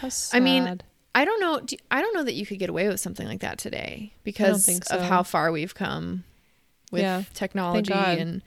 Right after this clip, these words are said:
Speaker 2: yeah, it's,
Speaker 1: That's why
Speaker 2: but
Speaker 1: there
Speaker 2: then
Speaker 1: aren't
Speaker 2: you
Speaker 1: really
Speaker 2: also
Speaker 1: serial killers anymore. I mean, there
Speaker 2: Right.
Speaker 1: are. They, they kill sex
Speaker 2: Homeless
Speaker 1: workers.
Speaker 2: people. Yeah.
Speaker 1: Yeah.
Speaker 2: But then
Speaker 1: Homeless
Speaker 2: you
Speaker 1: people
Speaker 2: think
Speaker 1: and
Speaker 2: about
Speaker 1: people on, like, Native people on reservations and stuff
Speaker 2: Right.
Speaker 1: like that.
Speaker 2: Do you remember, um,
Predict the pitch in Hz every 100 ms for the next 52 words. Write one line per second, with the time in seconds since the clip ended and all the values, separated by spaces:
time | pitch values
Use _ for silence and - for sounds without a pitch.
0 | - - - - _ _ _ _ _ _
1 | 220 202 175 - - 214 254 277 277 226
2 | 208 220 247 262 233 - 185 180 180 175
3 | 170 170 208 - 214 202 208 226 180 170
4 | 175 196 180 202 202 190 185 - 185 175
5 | 180 - 262 240 240 - - 233 233 202
6 | 170 180 175 170 208 - 226 196 185 214
7 | 202 190 175 180 - 233 - - 247 262
8 | 302 - 254 196 208 185 208 202 190 190
9 | 185 175 170 - - 190 196 190 180 165
10 | 175 170 165 175 175 180 - 196 202 202
11 | 196 190 190 208 220 220 - _ _ 226
12 | 233 226 220 220 220 220 - 208 196 196
13 | 190 196